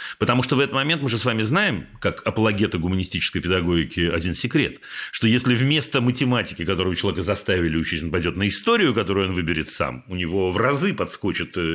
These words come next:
и эффективность и всё остальное. Но это в крайней точке.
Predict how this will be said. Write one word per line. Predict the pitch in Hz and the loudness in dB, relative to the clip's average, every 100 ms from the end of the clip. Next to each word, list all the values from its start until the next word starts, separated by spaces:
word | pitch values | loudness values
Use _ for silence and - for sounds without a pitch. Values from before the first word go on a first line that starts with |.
| 92 | -2
и | 98 95 | -4 -4
эффективность | 107 131 90 92 67 73 - | -2 -2 -2 -2 -2 -6 -6
и | |
всё | - 90 | -4 -2
остальное. | 78 95 92 71 58 - - - - - | -2 0 0 -2 -6 -12 -12 -12 -10 -2
Но | 190 | 0
это | 226 | 0
в | |
крайней | - 233 196 107 | 2 2 2 0
точке. | - 69 - - | -2 -4 -4 -14